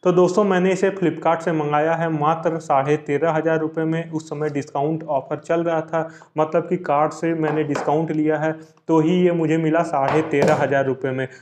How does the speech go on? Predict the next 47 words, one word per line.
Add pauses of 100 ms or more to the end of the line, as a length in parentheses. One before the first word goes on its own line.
(100)
तो
खैर
चलिए,
अब
मैं
देखता
हूँ
इसके
अंदर
में
मुझे
क्या-क्या
मिलता
है।
तो
यहाँ
पे
एक
सिम
इजेक्टर (120)
टूल
है (500)
और
यहाँ
पे
एक (100)
कवर
है
जिसका
क्वालिटी
ठीक
ठाक
सा
लग
रहा
है। (380)
और
दोस्तों,
यहाँ
पे
कुछ
पेपर
वर्क
वगैरह
दिया
गया
है,